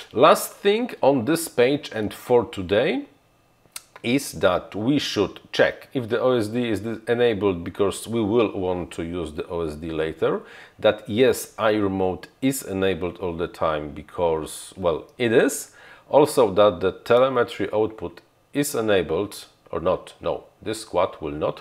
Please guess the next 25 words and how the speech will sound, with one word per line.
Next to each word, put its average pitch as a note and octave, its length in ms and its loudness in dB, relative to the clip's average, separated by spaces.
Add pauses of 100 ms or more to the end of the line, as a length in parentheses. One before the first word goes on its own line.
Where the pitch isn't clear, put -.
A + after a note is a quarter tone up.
have D#2+ 160 -6
a D#2 60 -4
telemetry. - 640 -12
This - 160 -20
is F2+ 80 -18
interesting. D#2+ 500 -10
So - 220 4 (280)
no D#3+ 160 2
telemetry D#3+ 580 0
for D#3+ 260 2
me, E3+ 340 -2 (240)
no B2 180 2
three - 340 -6
D A#2+ 160 -2
mode, A#2+ 560 4 (260)
no G#2+ 300 4
led G#2 420 4
support, G2 720 -2
because E2 520 -6
I'm D#2+ 200 -4
not D#2+ 240 -6
u-, D#2+ 340 -12
usually E2+ 400 -2
using F#2 460 -4
this F2+ 260 -6